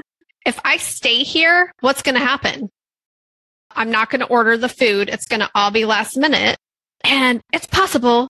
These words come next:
that I'll screw it up, <laughs> right? Like, if I stay here, I'm going to create the unwanted result, right?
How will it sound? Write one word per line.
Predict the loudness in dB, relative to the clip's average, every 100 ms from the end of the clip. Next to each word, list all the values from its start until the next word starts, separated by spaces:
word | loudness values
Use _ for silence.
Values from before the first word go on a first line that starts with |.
| -2
that | 0
I'll | 0
screw | 0 0 2
it |
up, | 0 -6 _ -4
<laughs> | -4 -8 -18 -20 _ _ -2
right? | -2 -2 -4 -4 -4 -6 -6 _ -20 -6
Like, | -4 -2
if | -2
I | -2 -4
stay | -6 -4 -4
here, | -4 0 0 0
I'm | -4 -2
going | 2 2 0
to | -4 -6
create | -4 0 0 0 -2
the | -2
unwanted | 0 -2 -4 -2 -2 0 -2 -2
result, | -2 -2 -6 -8 -14 -14 -4
right? | -2 -2 -4